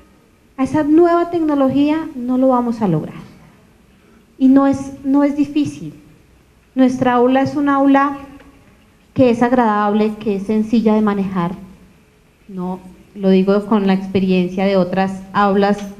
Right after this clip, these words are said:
virtuales. Son sencillas. Usted puede utilizar esos elementos en otro momento de, del proceso de otra cátedra, pero es también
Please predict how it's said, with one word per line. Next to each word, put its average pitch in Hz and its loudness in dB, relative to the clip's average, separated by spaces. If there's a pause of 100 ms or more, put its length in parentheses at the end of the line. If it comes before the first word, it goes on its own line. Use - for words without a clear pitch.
virtuales. 196 0 (800)
Son 226 2
sencillas. 226 0 (840)
Usted 220 -4
puede 233 2
utilizar 240 -2
esos 226 -2
elementos 196 0
en 202 -4
otro 190 -4
momento 190 -4
de, 185 0
del 185 -10
proceso 180 -4 (160)
de 202 -4
otra 185 -6
cátedra, 185 -4 (800)
pero 202 0 (240)
es 208 -10
también 240 0